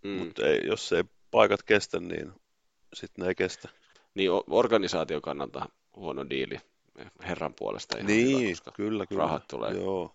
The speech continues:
Speaker 1: Et silleen oikeaan aikaan, et teki sen
Speaker 2: Juu.
Speaker 1: sopimuksen ainakin oman tilinsä kannalta, mutta tota,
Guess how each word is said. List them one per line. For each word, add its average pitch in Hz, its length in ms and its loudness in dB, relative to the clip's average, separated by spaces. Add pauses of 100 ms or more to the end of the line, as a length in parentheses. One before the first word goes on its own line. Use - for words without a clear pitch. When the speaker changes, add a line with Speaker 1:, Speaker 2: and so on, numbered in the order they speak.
Speaker 1:
Et 65 180 -10
silleen 92 360 8
oikeaan 80 320 2 (160)
aikaan, 73 320 0
et - 280 -10
teki 92 280 2
sen 71 260 -2 (220)
Speaker 2:
Juu. 95 500 0
Speaker 1:
sopimuksen 69 760 -6 (200)
ainakin - 380 -10 (260)
oman 65 360 -10
tilinsä - 480 -8
kannalta, - 500 -10
mutta - 220 -20
tota, 120 240 -16